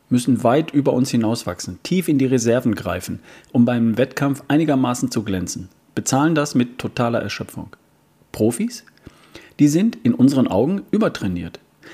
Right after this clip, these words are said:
Die könnten statt zweiundvierzig auch zweiundachtzig Kilometer lächelnd rennen. Und auf diesem muskulären und Stoffwechselpolster können die einen Wettkampf, zumindest die ersten zwei Drittel, genießen. Plaudern, sich unterhalten,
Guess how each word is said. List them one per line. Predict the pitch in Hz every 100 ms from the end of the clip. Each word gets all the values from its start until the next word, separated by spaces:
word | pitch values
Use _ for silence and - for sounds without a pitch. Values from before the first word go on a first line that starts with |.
| - -
Die |
könnten | 127 170 -
statt | 156 147 135
zweiundvierzig | 131 143 160 160 165 175 -
auch | 143 143
zweiundachtzig | - 143 156 - 196 - -
Kilometer | 117 104 101 92 95
lächelnd | 98 - 98 92 -
rennen. | 85 85 95 _ _ _ -
Und | 117
auf | -
diesem | 156 202 160
muskulären | 160 - 131 135 190 165
und | 120
Stoffwechselpolster | - 170 - 151 165 151 127 139 - 156 156 - - - -
können | 139 143
die | 123
einen | 120 117
Wettkampf, | 127 - - 185 - - _ -
zumindest | 156 151 208 170
die | -
ersten | 160 185 143
zwei | - 120
Drittel, | 123 113 147 147 - _ -
genießen. | 196 202 - 87 - _ _ - -
Plaudern, | 165 165 90 90 113
sich | 123
unterhalten, | 143 143 131 151 - 85